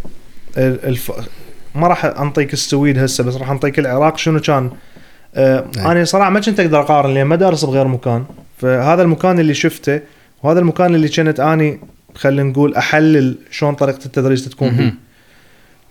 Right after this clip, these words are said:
Speaker 1: كنا ندر-، ندخل بمواضيع، نبدي من الابتدائية.
Speaker 2: مم.
Speaker 1: أنا القواعد اللغة العربية كانت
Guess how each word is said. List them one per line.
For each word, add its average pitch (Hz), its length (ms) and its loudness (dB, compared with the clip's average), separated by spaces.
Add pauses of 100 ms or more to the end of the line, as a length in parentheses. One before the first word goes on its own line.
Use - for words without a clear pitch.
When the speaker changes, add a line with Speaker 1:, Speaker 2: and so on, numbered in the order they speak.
(100)
Speaker 1:
كنا 185 220 4
ندر-، 180 300 0
ندخل 175 280 0
بمواضيع، 147 560 0
نبدي 190 320 0
من 190 120 4
الابتدائية. 120 760 -2 (260)
Speaker 2:
مم. 113 260 -4 (520)
Speaker 1:
أنا 185 180 2
القواعد 160 600 2
اللغة 170 260 2
العربية 143 480 2
كانت 156 380 -4